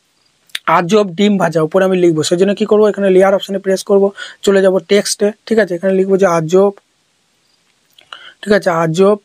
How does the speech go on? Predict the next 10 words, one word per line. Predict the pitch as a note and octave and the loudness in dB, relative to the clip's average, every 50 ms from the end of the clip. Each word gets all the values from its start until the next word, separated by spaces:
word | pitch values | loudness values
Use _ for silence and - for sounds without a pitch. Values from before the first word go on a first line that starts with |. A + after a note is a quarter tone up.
| - _ - | -12 _ -10
ডিম | E3 D#3 F#3 G3 G#3 G#3 F#3 | -4 0 2 4 4 2 2
ভাজা", | E3+ D#3+ D3+ C#3+ C#3 C#3 | 0 -2 -2 -2 -6 -6
ঠিক | - - G#3 | -2 0 2
আছে? | G3+ F3+ F#3 | 2 2 2
আমি | F3+ F3+ F3+ | 0 0 -2
যদি | F3+ F3 F#3 | -2 -2 -2
এখানে | F3+ F#3 F#3 F#3 | 0 0 0 0
লিখি | F3+ F3+ F3 F#3+ F#3 | 2 2 2 2 2
যে, | F3 F3+ F3+ G3+ - _ _ _ _ _ _ _ _ _ _ _ _ _ _ _ _ _ _ _ _ _ _ _ _ - | 2 2 2 0 0 _ _ _ _ _ _ _ _ _ _ _ _ _ _ _ _ _ _ _ _ _ _ _ _ -6
"ডিম | E3+ D#3 D#3+ F3 F3 F#3 G3 | -6 -2 2 2 4 4 2